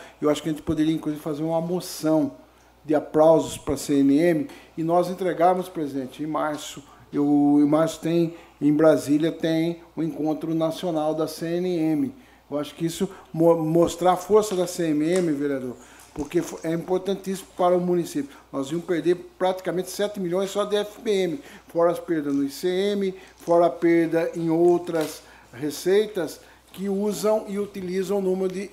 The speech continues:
habitantes que ora foi congelado e passou a ser a tabela igual de dois mil e vinte e dois. Nós perdemos no F P M do dia dez do dia vinte. No dia trinta já veio com a tabela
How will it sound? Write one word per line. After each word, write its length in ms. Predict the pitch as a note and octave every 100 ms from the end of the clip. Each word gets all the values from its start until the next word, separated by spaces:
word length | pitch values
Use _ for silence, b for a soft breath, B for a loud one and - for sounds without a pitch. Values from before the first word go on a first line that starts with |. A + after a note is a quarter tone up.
| -
habitantes 680 | F#3 G3 - F3+ F#3 F#3
que 200 | - B3
ora 280 | G3+ E3 F3+
foi 200 | F#3 G3+
congelado 680 | G3 G3 F#3 A#3+ F3+ F#3 F#3 B B
e 60 | F#3
passou 360 | - F3 G3
a 160 | - F#3
ser 240 | - F#3
a 60 | F#3
tabela 760 | F#3 F#3+ D3+ E3 E3+ F3 F#3 B B B - _ -
igual 460 | E3+ D#3+ E3+ F3
de 100 | F3
dois 240 | D#3+ F3 D3+
mil 160 | F3
e 20 |
vinte 200 | F3 F#3
e 40 | G3+
dois. 280 | D#3 D3 C#3+ -
Nós 200 | D#3 D#3
perdemos 560 | F3+ D#3 E3 D#3+ C#3
no 120 | D3 D#3
F 200 | D3+ -
P 140 | D3+
M 120 | D3
do 140 | D3 C#3+
dia 160 | D3
dez 320 | C#3 D3+ D#3+
do 80 | D#3
dia 180 | E3 F3+
vinte. 340 | C#3+ D3+ C#3+ - B -
No 120 | D#3
dia 180 | D3 E3+
trinta 400 | E3 E3 E3 F3
já 140 | F3+
veio 280 | E3+ E3 E3
com 120 | -
a 20 |
tabela 480 | C3 E3 D3 D3 D#3+